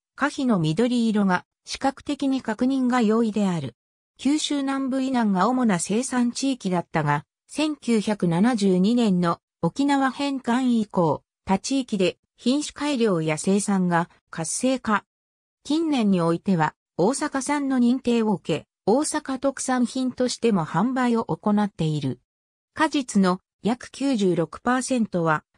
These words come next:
水分で、ビタミンビー一、ビー二、シーをわずかに含んでいる。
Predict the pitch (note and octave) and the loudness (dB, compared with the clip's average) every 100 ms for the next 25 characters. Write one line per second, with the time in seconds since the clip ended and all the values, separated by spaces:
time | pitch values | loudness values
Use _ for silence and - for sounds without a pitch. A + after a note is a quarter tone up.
0 | _ - D#4 C#4 A3 F#3+ E3+ D#3+ - _ | _ -2 0 2 2 2 2 -4 -8 _
1 | D#3 D#3 C4+ D4+ C#4+ C#4+ D4+ A#3+ F3+ - | -6 -2 0 0 0 0 2 2 2 0
2 | B3 A#3 A#3+ F#3+ G#3 B3 A#3 D#3 G#3+ G#3 | -2 0 2 2 0 0 0 2 0 -2
3 | G3+ A3 E3 - - B3 A#3 F3 C#3+ C3+ | -2 0 0 -4 -6 -2 2 2 0 -2
4 | - | -4